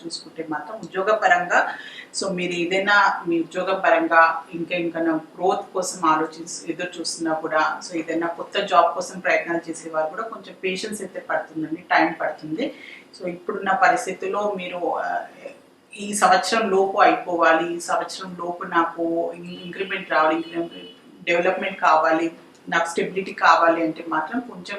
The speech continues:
టైమ్ తీసుకునే ప్రాసెస్ కనిపిస్తుంది. ఈ పదిహేను రోజులు మాత్రం కొంచెం ఓపికతో ఉండాల్సిన అవసరం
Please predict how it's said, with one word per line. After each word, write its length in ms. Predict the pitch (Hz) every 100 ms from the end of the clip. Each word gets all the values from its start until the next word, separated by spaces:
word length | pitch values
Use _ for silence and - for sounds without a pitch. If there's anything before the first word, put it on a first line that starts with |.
| 202
టైమ్ 200 | 180 220 214
తీసుకునే 340 | 196 - 190 185
ప్రాసెస్ 360 | 170 165 180 - 170
కనిపిస్తుంది. 580 | 160 160 151 160 175 311 - - - -
ఈ 40 | 190
పదిహేను 340 | 196 185 208 214
రోజులు 260 | 190 180 190 175
మాత్రం 200 | 175 -
కొంచెం 200 | - - 170
ఓపికతో 300 | 180 180 - 208 196
ఉండాల్సిన 540 | 170 165 160 180 165
అవసరం 320 | 151 - 175